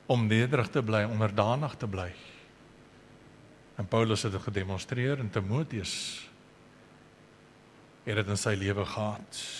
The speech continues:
Paulus het get-, die, dit gevat in Filippense twee ook as sy eie, en so ons ook.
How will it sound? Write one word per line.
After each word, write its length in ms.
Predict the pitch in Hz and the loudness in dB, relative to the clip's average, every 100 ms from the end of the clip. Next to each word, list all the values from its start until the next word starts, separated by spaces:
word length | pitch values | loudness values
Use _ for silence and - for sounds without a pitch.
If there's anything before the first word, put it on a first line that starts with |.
| - - - - - - - - - - - - - - - - - - | -12 -14 -18 -20 -20 -20 -20 -20 -20 -20 -20 -20 -20 -20 -20 -20 -20 6
Paulus 320 | 143 151 151 | 10 12 10
het 140 | 139 117 | 6 2
get-, 300 | 135 113 - 127 | 2 0 -2 2
die, 120 | 123 110 | 2 2
dit 160 | 113 | -2
gevat 400 | - 127 135 131 | -2 4 6 6
in 120 | 120 | 4
Filippense 520 | - 113 - 131 117 120 | 2 2 6 4 4 0
twee 220 | - 139 135 | 2 4 4
ook 140 | 123 | 4
as 140 | 117 - | 0 2
sy 80 | 117 135 | 2 2
eie, 240 | 117 117 110 - - - - | 2 2 -2 -10 -18 -12 -6
en 100 | 113 | -4
so 200 | 143 143 | -2 0
ons 240 | 127 127 196 | 2 2 2
ook. 320 | 135 127 - | 2 2 -2